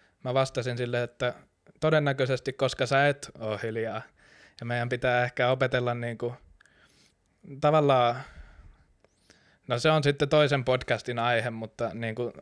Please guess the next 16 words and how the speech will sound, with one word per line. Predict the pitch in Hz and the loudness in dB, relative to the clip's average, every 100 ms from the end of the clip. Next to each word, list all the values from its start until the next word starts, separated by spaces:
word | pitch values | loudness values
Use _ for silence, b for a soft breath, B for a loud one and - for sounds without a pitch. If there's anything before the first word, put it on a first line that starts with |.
| - | -6
opetella | 139 139 139 139 123 | 0 2 4 2 2
kuuntelemaan | 143 135 127 123 120 120 120 | 2 2 4 2 4 4 4
Jumalaa, | 120 117 110 110 110 - | 2 2 2 0 -2 -6
mutta, | 131 120 123 113 - _ _ b b b b b - | -6 -2 -2 -2 -4 _ _ b b b b b -12
ää, | 113 113 113 - B B B B B B B B B B B B B B - - | -6 -4 -4 -6 B B B B B B B B B B B B B B -20 -4
sanotaan, | 139 143 143 127 | 0 2 4 4
että | 123 | 2
se | 135 | 0
tapahtuu, | 123 127 131 - 120 113 | 2 2 2 0 -2 -2
jo-, | 120 - | -2 -2
joka | 131 131 135 | 0 2 2
tapauksessa | 120 120 - 120 120 | 2 -2 -4 -8 -4
se | |
tapahtuu | 120 117 117 120 | -4 -4 -4 -6
sydämessä. | 110 131 117 110 120 - - - B B B B B 123 | -2 2 2 0 -6 -8 -8 -16 B B B B B -6
Ja, | 110 | -6